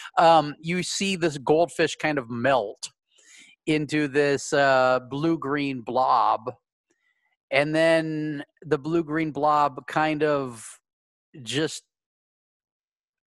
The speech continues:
oozes towards your feeding hatch, I guess we'll call it, and, and oozes its way out and onto the outside of your orb,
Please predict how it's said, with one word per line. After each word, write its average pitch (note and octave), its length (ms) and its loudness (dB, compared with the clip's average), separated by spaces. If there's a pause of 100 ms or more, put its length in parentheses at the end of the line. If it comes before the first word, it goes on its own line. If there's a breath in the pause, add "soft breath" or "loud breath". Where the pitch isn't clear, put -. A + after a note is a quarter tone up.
(280)
oozes E3 840 -4 (120)
towards D#3+ 580 0
your D3+ 340 -2
feeding F3 380 -6
hatch, A#2 680 -4 (720 loud breath)
I C#3+ 120 0
guess C3+ 200 -4
we'll C#3 140 -6
call B2+ 420 2
it, C#3+ 240 -2
and, C#3+ 640 -2 (100)
and C#3+ 240 -4 (380)
oozes D#3+ 640 -2
its D3 200 -8
way C#3+ 480 -2 (320)
out C#3+ 500 0 (720)
and C#3 120 0
onto C#3+ 200 -2
the C#3 120 -6
outside D3 460 0
of B2+ 100 -6
your C3 140 -2
orb, C3 560 -2